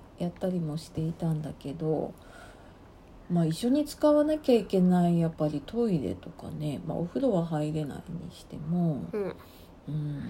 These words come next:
Speaker 2: まあ、お風呂入れなくてもさ、ね、
Speaker 1: うん。
Speaker 2: タオルかなんか届けて、げん-、あの、届けといてさ、
Speaker 1: うんうん。
Speaker 2: タオルで体拭くとかはできる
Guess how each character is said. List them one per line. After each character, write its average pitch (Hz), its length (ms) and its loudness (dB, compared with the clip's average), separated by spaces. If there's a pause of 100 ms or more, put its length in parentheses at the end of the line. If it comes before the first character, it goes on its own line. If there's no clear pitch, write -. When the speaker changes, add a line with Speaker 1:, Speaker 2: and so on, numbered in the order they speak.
(200)
Speaker 2:
ま 269 160 12
あ、 226 100 12
お 240 60 8
風 494 140 4
呂 554 160 12
入 294 200 8
れ 285 120 2
な 240 120 0
く - 80 -14
て - 100 -6
も 202 120 -4
さ、 202 320 -2
ね、 131 200 -6
Speaker 1:
う - 20 4
ん。 165 360 0
Speaker 2:
タ 392 200 12
オ 381 40 8
ル 294 80 4
か 226 140 2
な 214 140 0
ん 196 100 -6
か 208 100 -8
届 - 460 -8
け - 140 -4
て、 - 20 -
げ 262 180 10
ん-、 269 140 -2 (160)
あ 214 80 4
の、 202 240 0 (180)
届 294 320 6
け 208 60 -6
と 190 60 0
い 185 80 0
て 202 160 -4
さ、 - 300 0
Speaker 1:
う 196 60 -2
ん 196 40 0
う 196 40 2
ん。 165 440 2 (380)
Speaker 2:
タ 302 260 10
オ 302 160 6
ル 233 180 2
で 202 180 6
体 226 420 8
拭 - 140 -6
く - 80 -18
と 330 140 2
か 370 140 10
は 523 120 10
で 277 140 4
き 240 140 -2
る 190 200 -2